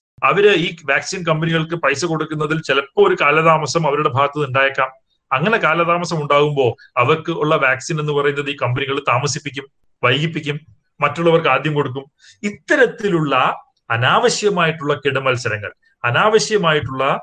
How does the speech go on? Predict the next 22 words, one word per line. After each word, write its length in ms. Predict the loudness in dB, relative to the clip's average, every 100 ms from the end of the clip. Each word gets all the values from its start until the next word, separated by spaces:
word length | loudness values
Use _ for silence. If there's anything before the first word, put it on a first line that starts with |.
| -6
വാണിജ്യപരമായിട്ടുള്ള, 1300 | 0 0 2 0 0 2 2 0 -4 -4 -2 0 -2 _ -2
ആ, 140 | 0
നിയന്ത്രണങ്ങൾ, 640 | 0 0 0 0 0 -2 -2 -8 _ -4
ആ, 300 | 0 2 0 -2
നമുക്ക് 460 | -4 -2 0 2 0 -6 -4
ഈ 120 | 2
അവസരത്തിൽ 640 | 2 2 -2 -4 -4 -8 -8 -6
ആവശ്യമായിട്ടുള്ളതല്ല 1200 | -2 0 -2 -4 -2 -4 -2 0 0 0 -2 -2 -4
എന്ന് 180 | -2 0
വേണം 300 | 0 -2 -4
നമ്മൾ 280 | -4 -4 -4 -6
മനസ്സിലാക്കാൻ. 500 | -6 -6 -8 -8 -14 _ _ _ _ -6
നമ്പർ 260 | 0 2 2
വൺ. 160 | 0 -4 _ _ -20 _ _ -4
നമ്പർ 280 | 0 2 2
ടു, 440 | 2 0 0 -2 -2
ഇതിന്റെ 180 | 2 2
അകത്ത് 160 | 2
ഒരു 80 | 0
മറ്റൊരു 480 | 0 -2 -2 -2 -2 -2
പ്രശ്നം 260 | -2 -4
കൂടിയുണ്ട്. 340 | -2 -2 -4